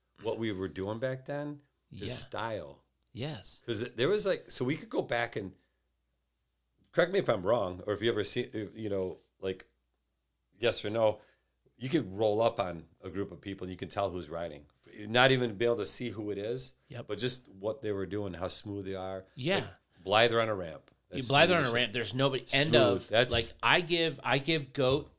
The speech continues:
Speaker 2: I give the goat privilege to, to Matt Hoffman.
Speaker 1: Yeah, oh,
Speaker 2: I don't
Speaker 1: for
Speaker 2: think
Speaker 1: sure.
Speaker 2: anybody.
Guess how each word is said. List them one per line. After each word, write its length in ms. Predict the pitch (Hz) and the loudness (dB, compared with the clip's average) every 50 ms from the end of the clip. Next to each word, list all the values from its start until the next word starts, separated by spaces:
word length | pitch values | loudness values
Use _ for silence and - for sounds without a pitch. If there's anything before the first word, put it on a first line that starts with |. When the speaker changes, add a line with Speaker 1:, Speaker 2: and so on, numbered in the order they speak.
| _ _ _ - | _ _ _ -8
Speaker 2:
I 80 | 113 | -8
give 240 | 120 110 127 123 104 | -6 -4 -4 -6 -6
the 80 | 98 104 | -8 -10
goat 320 | 87 - 110 117 127 - | -6 -4 -2 -2 -4 -4
privilege 640 | - - 131 131 127 127 123 123 117 - - - - | -6 -6 -6 -4 -4 -4 -4 -4 -6 -8 -12 -12 -10
to, 440 | - - 107 101 98 98 95 92 - _ _ _ _ _ _ - | -8 -6 -6 -4 -4 -6 -6 -8 -12 _ _ _ _ _ _ -14
to 100 | - 98 | -10 -8
Matt 240 | 95 95 92 90 | -6 -6 -6 -6
Hoffman. 400 | 90 85 85 101 - - 104 107 - _ _ _ _ _ _ _ _ - | -6 -8 -10 -10 -14 -18 -18 -20 -20 _ _ _ _ _ _ _ _ -8
Speaker 1:
Yeah, 120 | 101 - - | -6 -4 -2
oh, 120 | 101 98 - | -2 -2 0
Speaker 2:
I 80 | - 120 | 0 -2
don't 100 | 127 120 | 0 0
Speaker 1:
for 40 | |
Speaker 2:
think 120 | 127 135 120 | 0 -2 -2
Speaker 1:
sure. 80 | - - | 0 0
Speaker 2:
anybody. 460 | 120 123 135 131 131 127 123 120 | 0 2 2 2 2 2 2 0